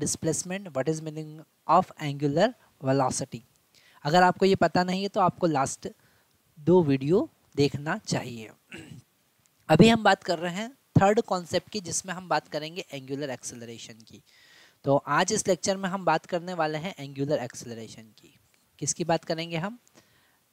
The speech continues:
एंगुलर एक्सेलरेशन। एंगुलर एक्सेलरेशन। ओके, अब ये एंगुलर एक्सेलरेशन क्या है? हम इस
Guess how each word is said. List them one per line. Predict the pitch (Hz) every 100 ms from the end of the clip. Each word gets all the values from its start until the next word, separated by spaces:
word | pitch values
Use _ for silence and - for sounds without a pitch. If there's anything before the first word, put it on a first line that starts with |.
| _
एंगुलर | 156 165 156 160 175 -
एक्सेलरेशन। | 127 - 135 120 113 107 131 - _ _ _ _ _ _ _ _ _ _ _ _ _ _ _ _ _ _ -
एंगुलर | 143 143 143 165 202 _ _ - _ _ _ 139
एक्सेलरेशन। | 139 - 143 127 120 113 - - _ _ _ _ _ _ _ _ -
ओके, | 151 165
अब | 135 143 147
ये | 170
एंगुलर | 160 170 170
एक्सेलरेशन | 165 - 165 160 160 170
क्या | 156 165
है? | 156 214 - _ - - _ _
हम | 180 240
इस | 220 220